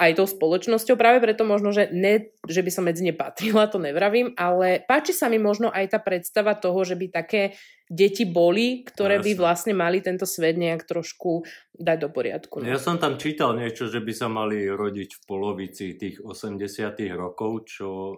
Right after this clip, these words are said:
Speaker 2: No, na teba možno, hej, hej, na
Speaker 1: No, ja
Speaker 2: teba
Speaker 1: som
Speaker 2: sedí.
Speaker 1: deväťdesiatjednotka, takže ja si myslím, že o-, ono to, tuším, bolo od roku tisíc deväťsto osemdesiat, že vlastne
Speaker 2: Mhm.
Speaker 1: sa začali tie indigové deti
Speaker 2: Osemdesiat.
Speaker 1: rodiť.
Speaker 2: Ja som čítal dokonca aj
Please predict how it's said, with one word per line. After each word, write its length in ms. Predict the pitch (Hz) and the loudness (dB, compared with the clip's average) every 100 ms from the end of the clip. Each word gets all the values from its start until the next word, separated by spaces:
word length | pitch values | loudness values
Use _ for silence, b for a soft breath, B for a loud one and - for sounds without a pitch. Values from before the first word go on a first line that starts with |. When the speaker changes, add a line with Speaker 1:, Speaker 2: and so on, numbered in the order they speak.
| - - | -12 -4
Speaker 2:
No, 120 | 226 175 | 0 2
na 180 | 131 127 | 0 0
teba 320 | 139 123 117 | 0 0 -2
možno, 480 | 113 113 120 107 98 | -2 -4 -4 -6 -4
hej, 400 | 107 101 - _ | -4 -4 -8 _
hej, 320 | 110 101 - _ | -8 -8 -10 _
na 160 | - 202 | -6 4
Speaker 1:
No, 20 | |
ja 140 | 226 220 | 6 8
Speaker 2:
teba 80 | |
Speaker 1:
som 80 | 359 | 6
Speaker 2:
sedí. 80 | 311 | 6
Speaker 1:
deväťdesiatjednotka, 880 | 247 240 233 - 175 151 151 - 143 | 6 4 2 2 2 0 -2 -4 -4
takže 240 | 147 165 | -2 0
ja 80 | 165 | 0
si 160 | 170 196 | 0 -2
myslím, 320 | 170 180 175 | -2 -4 -2
že 160 | 175 170 165 - _ _ | 0 2 0 -2 _ _
o-, 180 | 175 165 | -2 2
ono 160 | 175 | 0
to, 80 | 185 | 0
tuším, 220 | 185 180 190 | -2 -2 2
bolo 140 | 180 | 2
od 220 | 175 170 | 2 2
roku 200 | 170 165 156 | 2 0 -4
tisíc 340 | 156 - 170 | -8 -8 -10
deväťsto 380 | 156 160 156 160 | -2 0 0 -2
osemdesiat, 540 | 139 - 196 202 226 214 | -4 -4 -2 0 0 0
že 80 | 170 | -2
vlastne 400 | 170 170 175 170 | -4 -4 -4 -4
Speaker 2:
Mhm. 260 | 104 117 | -6 -6
Speaker 1:
sa 120 | 147 170 | -2 0
začali 340 | 170 180 170 | 0 0 -2
tie 100 | 165 | 0
indigové 380 | 160 156 165 170 | -2 -2 0 0
deti 260 | 165 160 - | 2 0 0
Speaker 2:
Osemdesiat. 80 | 160 | -2
Speaker 1:
rodiť. 240 | 151 220 - b b 110 | 0 -4 -8 b b -4
Speaker 2:
Ja 120 | 135 | -2
som 180 | 175 165 | 0 0
čítal 340 | 175 170 160 | -2 2 2
dokonca 460 | 135 135 156 139 151 | 4 2 0 0 0
aj 140 | 104 | 0